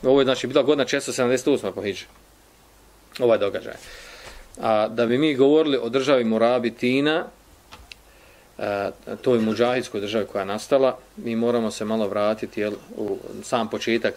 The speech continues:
od četiristo četrdesete godine po hidži, kako je nastala ta država i što je ona bitna za Endulus. E, naravno, razlog bježanja Alfonsa Šestog, kada je to čuo, je, je, je to što je on znao moć i snagu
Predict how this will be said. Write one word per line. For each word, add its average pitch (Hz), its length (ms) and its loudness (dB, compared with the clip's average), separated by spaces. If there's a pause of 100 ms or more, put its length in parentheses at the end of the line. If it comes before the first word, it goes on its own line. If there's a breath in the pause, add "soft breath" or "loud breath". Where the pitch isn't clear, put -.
od 104 120 -6
četiristo 123 300 -2
četrdesete 107 640 -4
godine 107 280 -4
po 104 140 -6
hidži, 117 220 -2
kako 143 280 -2
je 107 40 -2
nastala 107 360 -2
ta 92 140 -4
država - 360 -10 (1000 loud breath)
i - 80 -6
što - 160 0
je 139 80 6
ona 131 180 2
bitna 117 340 -4
za 101 140 -2
Endulus. 101 480 -8 (1800 loud breath)
E, 110 200 0
naravno, 139 500 2 (180)
razlog 147 460 4
bježanja 143 380 2
Alfonsa 135 360 -2
Šestog, 117 440 0
kada 104 120 -2
je 101 60 -2
to 135 160 4
čuo, 165 180 2
je, 131 240 2
je, 120 340 2 (140)
je 120 260 0
to 170 320 6
što - 260 2
je 120 240 4
on 143 260 0
znao 131 440 0
moć 135 580 2
i - 80 -6
snagu 120 640 -2